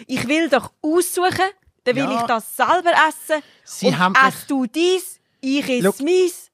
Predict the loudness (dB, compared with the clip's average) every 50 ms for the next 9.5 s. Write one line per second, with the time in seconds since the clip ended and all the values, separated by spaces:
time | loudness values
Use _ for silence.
0 | _ _ -14 -14 -4 0 4 4 4 6 4 2 0 -2 -4 -6 -8 -6 -2 0
1 | 2 2 0 -2 -6 -6 -2 0 0 0 -2 -4 -8 -4 -2 0 0 2 2 2
2 | 2 2 2 2 0 -4 -2 -2 -4 -2 0 2 2 2 2 2 0 -2 -2 -2
3 | 0 0 0 0 0 -2 -4 -6 -4 -4 -4 -4 -6 -4 -2 -2 -4 -2 -2 0
4 | 2 2 2 2 0 -4 -6 -4 -2 0 2 2 2 4 2 2 2 2 0 -2
5 | -2 0 2 0 0 0 -2 -4 -2 0 0 0 -2 -2 -4 -6 -6 -6 -6 -4
6 | -6 -4 -4 -4 -6 -6 -6 -6 -8 -6 -4 -2 0 0 2 4 4 4 4 4
7 | 4 2 -2 -4 -10 -12 -4 0 0 2 4 4 4 6 6 6 6 6 4 2
8 | 0 0 0 0 0 2 2 2 4 4 2 2 4 2 2 4 2 2 0 -2
9 | -4 -4 -4 -4 -2 -2 -2 -2 -2 -2